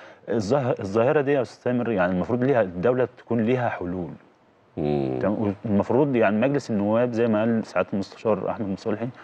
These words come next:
Speaker 1: المفروض يتحرك. تمام؟ المفروض تكون في عداله ناجزه. تمام؟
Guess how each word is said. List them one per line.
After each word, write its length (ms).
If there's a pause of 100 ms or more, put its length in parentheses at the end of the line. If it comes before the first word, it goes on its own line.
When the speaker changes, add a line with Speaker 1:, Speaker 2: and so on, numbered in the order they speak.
(280)
Speaker 1:
المفروض 320
يتحرك. 420 (440)
تمام؟ 240 (320)
المفروض 280
تكون 200
في 140
عداله 320
ناجزه. 440 (480)
تمام؟ 220